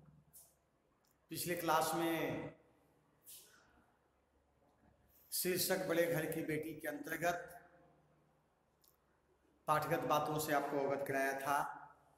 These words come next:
आज शीर्षक के अंतिम पावदान पर हम लोग हैं। पाठगत में जो बातें इसमें लिखी गई हैं,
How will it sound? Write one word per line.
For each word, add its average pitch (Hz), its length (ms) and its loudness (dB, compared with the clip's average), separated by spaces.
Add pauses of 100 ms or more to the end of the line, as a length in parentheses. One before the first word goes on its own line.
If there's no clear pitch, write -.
(960)
आज 143 200 4 (1600)
शीर्षक - 800 -4
के 147 360 0 (1200)
अंतिम 151 600 -2 (1500)
पावदान 147 380 4
पर 143 180 2
हम 143 180 0
लोग 143 180 2
हैं। 147 520 -2 (840)
पाठगत 131 440 -2
में 131 240 -2
जो 127 440 -4 (580)
बातें 131 400 0
इसमें 131 340 -4
लिखी 127 300 -4
गई 147 200 0
हैं, 156 340 -2